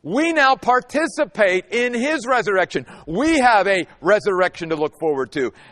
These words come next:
And there's nothing, no imprisonment, no chains, nothing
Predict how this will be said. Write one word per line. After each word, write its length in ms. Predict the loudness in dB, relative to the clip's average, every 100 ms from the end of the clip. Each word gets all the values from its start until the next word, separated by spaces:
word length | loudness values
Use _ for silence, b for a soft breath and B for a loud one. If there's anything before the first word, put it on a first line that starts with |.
| B
And 180 | -2 0
there's 220 | -2 -2
nothing, 500 | -2 -2 0 -2 -2
no 200 | 0 0
imprisonment, 720 | 0 -4 -2 -2 -2 -8 -8 B B
no 380 | -2 2 2 0 -10
chains, 760 | -10 -4 -2 -4 -6 -10 -12 -16 -20 _ _ _ _ _ _ _ _ _ _ _ _ _ _ -12
nothing 720 | -4 -2 -2 -2 -4 -6 -12